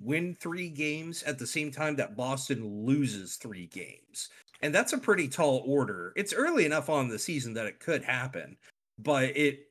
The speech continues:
when we talked about how important it is to bank those points early on,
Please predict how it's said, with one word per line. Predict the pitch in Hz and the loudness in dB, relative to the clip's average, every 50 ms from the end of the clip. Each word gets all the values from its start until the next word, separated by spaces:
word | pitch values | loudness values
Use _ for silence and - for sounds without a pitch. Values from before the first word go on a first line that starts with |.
| _ | _
when | - 156 165 165 156 | -6 -4 -2 -2 0
we | 156 143 | -2 -2
talked | 147 180 180 175 175 - | -2 -2 -2 -2 -2 -2
about | 151 143 135 - - | 0 0 0 0 0
how | 147 156 151 | 0 0 0
important | 139 120 110 151 156 - 131 127 | 0 0 0 -2 -2 0 -2 -2
it | 113 127 | -2 -2
is | 131 131 131 | -2 -2 -4
to | - 110 | -6 -8
bank | - 131 135 143 131 | -4 -2 -2 -2 -2
those | 127 120 107 - | -4 -6 -6 -8
points | - - 139 139 139 135 - | -6 -4 -4 -4 -4 -6 -6
early | - 127 123 113 113 110 | -4 -4 -4 -4 -4 -4
on, | 117 143 151 120 117 120 | -2 -2 -2 -2 -4 -6